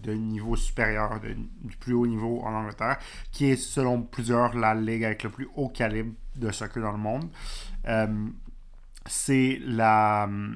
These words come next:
c'est pour faire la promo de la diffusion aux États-Unis, une chaîne qui avait, je pense que c'était N B C qui avait acquis les droits, puis qui voulait faire promo, donc ils ont fait appel à Jason Sudeikis, qui est très connu pour S N L notamment, qui a, qui a été sur S N L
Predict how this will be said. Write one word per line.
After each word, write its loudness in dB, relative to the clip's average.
c'est 0
pour -4
faire 10
la 12
promo 2
de 2
la 4
diffusion 0
aux 4
États-Unis, -2
une -2
chaîne 2
qui -2
avait, -2
je -8
pense -2
que -2
c'était -2
N -4
B -6
C -8
qui -4
avait 0
acquis -2
les 2
droits, 0
puis -20
qui -10
voulait 2
faire 2
promo, 2
donc -2
ils -2
ont 0
fait 0
appel 2
à 2
Jason -2
Sudeikis, -4
qui -4
est -4
très -4
connu -2
pour -6
S -6
N -2
L 0
notamment, -2
qui -8
a, -6
qui -10
a -6
été -10
sur -10
S -8
N -8
L -6